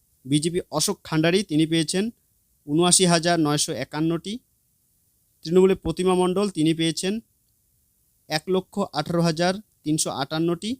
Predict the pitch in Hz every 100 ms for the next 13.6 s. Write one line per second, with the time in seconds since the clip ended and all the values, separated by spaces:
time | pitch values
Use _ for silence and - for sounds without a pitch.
0 | _ _ _ _ _ _ _ _ 143 -
1 | 139 165 170 196 - - - _ _ _
2 | - 143 151 185 160 131 135 156 208 -
3 | _ _ _ _ _ _ _ _ - 170
4 | 202 180 170 175 185 220 _ _ - 135
5 | 151 160 160 165 147 139 143 139 113 -
6 | 78 _ _ _ _ _ _ _ - -
7 | _ _ _ _ _ _ _ _ _ _
8 | 151 180 202 190 185 190 196 196 196 _
9 | _ _ _ _ _ 151 156 180 185 160
10 | 156 165 226 262 _ _ _ _ _ -
11 | 120 147 170 196 - 160 170 165 - _
12 | _ 135 143 175 170 160 156 156 143 143
13 | 147 - 139 147 131 131